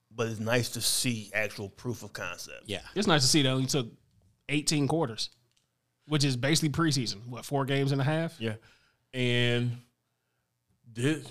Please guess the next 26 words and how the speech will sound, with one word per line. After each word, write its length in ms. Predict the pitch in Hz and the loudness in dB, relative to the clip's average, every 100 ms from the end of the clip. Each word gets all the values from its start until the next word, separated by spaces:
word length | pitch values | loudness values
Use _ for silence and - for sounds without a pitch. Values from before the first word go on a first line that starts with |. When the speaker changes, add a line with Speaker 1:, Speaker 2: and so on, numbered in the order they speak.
| - | -16
Speaker 4:
and 120 | - 98 | -14 -8
this 200 | 113 131 | -4 0
also 260 | 135 135 | 0 0
showed 320 | 123 135 120 | -2 2 2
why 240 | 110 117 107 | 2 0 0
everybody's 720 | 107 113 113 110 110 117 113 | 0 0 0 0 -2 -2 -6
fascinated 580 | 117 107 - 113 110 104 | -4 -4 -2 -2 -2 -2
with 140 | 110 | -4
Amari 340 | 104 110 117 | 0 0 0
Cooper. 400 | 120 143 135 - - | -2 -6 -6 -10 -18
<laughs> 840 | _ _ _ _ _ - - - | _ _ _ _ _ -14 -14 -8
'Cause 360 | 131 101 98 107 | -6 -6 -8 -8
it's 220 | 135 135 117 | -6 -6 -2
like, 360 | 104 98 - - _ _ _ _ _ _ _ 123 | -2 -2 -6 -14 _ _ _ _ _ _ _ -2
you 160 | 131 | 2
haven't 200 | 143 127 | 4 4
seen 300 | 123 143 135 | 0 2 2
that 360 | 127 139 113 - | 4 2 -2 -6
Cooper 400 | 143 123 113 110 | -2 -2 -2 -6
since 320 | - 110 98 | -4 -6 -4
what? 280 | 143 101 - | -2 -2 0
Speaker 3:
No, 140 | 180 339 | 0 0
the 80 | 180 | 0
bad 300 | 127 185 208 | 0 0 0
part 200 | 214 220 | -2 -4
is, 380 | 233 208 - | -6 -6 -10